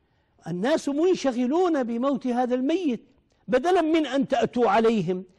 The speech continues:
اصنعوا لهم طعام. نعم صحيح، هذه السنة. إذن إذا كان القصد أن يصنع لهم طعام حتى يعني ي-، ي-، يسد حاجتهم، هذا طيب، هذه سنة. وإنما المشكل عندما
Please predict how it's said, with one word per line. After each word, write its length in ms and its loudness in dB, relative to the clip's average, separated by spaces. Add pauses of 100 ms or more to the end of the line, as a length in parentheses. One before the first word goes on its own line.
(360)
اصنعوا 520 2
لهم 280 2
طعام. 340 -4 (120)
نعم 260 -4
صحيح، 360 -6
هذه 240 0
السنة. 420 -10 (480)
إذن 220 -6
إذا 340 -4
كان 380 -2
القصد 640 -4 (460)
أن 140 -6
يصنع 580 -2
لهم 360 -4
طعام 580 -2 (460)
حتى 680 -4 (360)
يعني 540 -4 (260)
ي-، 100 -6
ي-، 400 -8
يسد 400 -2
حاجتهم، 720 -2
هذا 300 -4
طيب، 320 -4
هذه 140 -4
سنة. 420 -6 (460)
وإنما 460 -2
المشكل 680 -6 (360)
عندما 720 -4